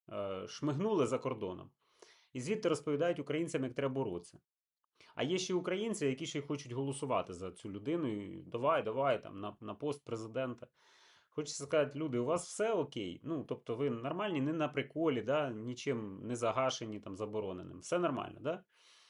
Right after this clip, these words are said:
Тобто це реально та людина, яку ви хотіли б.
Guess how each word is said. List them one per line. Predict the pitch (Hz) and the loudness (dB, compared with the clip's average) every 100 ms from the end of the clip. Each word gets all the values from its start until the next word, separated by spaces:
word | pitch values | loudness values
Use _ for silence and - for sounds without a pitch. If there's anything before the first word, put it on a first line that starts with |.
| _ _ | _ _
Тобто | 123 107 131 | -12 -4 -2
це | 196 185 | 2 4
реально | 151 151 135 | 6 6 2
та | 131 123 | 2 2
людина, | 120 143 208 156 | 2 2 4 4
яку | 120 110 104 110 156 | 2 0 -4 -6 -6
ви | 135 117 123 | -2 0 0
хотіли | - 101 120 120 107 92 90 | -2 -6 -2 2 2 0 -6
б. | 95 90 95 90 | -10 -4 -2 -2